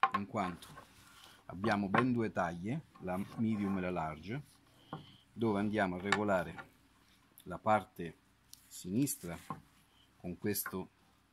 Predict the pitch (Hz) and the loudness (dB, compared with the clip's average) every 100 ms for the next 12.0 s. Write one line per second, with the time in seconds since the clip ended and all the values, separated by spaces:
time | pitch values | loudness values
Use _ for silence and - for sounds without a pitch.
0 | _ _ _ _ _ _ - _ - - | _ _ _ _ _ _ -20 _ -20 -20
1 | _ _ _ _ - 82 - 92 - 98 | _ _ _ _ -16 -14 -10 -10 -6 -4
2 | 90 95 90 90 90 85 85 107 131 120 | -2 -4 -2 -2 -2 -6 -4 -2 -4 -6
3 | _ _ _ 90 - 95 90 90 87 92 | _ _ _ -14 -6 -6 -4 -6 -4 -4
4 | 87 92 90 85 80 95 117 - - - | -4 -4 -4 -4 -6 -8 -8 -14 -20 -20
5 | - - 113 - 127 123 117 107 92 92 | -20 -10 -10 -2 -2 0 0 2 2 0
6 | 107 104 131 139 - - - _ _ _ | -2 0 -2 -4 -12 -20 -20 _ _ _
7 | - - - 101 98 - 110 113 107 117 | -20 -20 -10 -6 -6 -6 -2 -2 0 -2
8 | 131 135 120 104 - 123 - 101 - 98 | 0 0 0 -2 -2 -6 -4 -4 -4 -6
9 | 95 87 85 78 80 - _ - - - | -4 -6 -6 -8 -12 -18 _ -20 -20 -20
10 | - _ - 101 113 131 123 110 98 98 | -20 _ -8 -6 -2 2 2 2 0 -2
11 | 101 113 110 98 92 - 107 98 - 85 | 0 0 -2 -4 -6 -4 -2 -4 -6 -8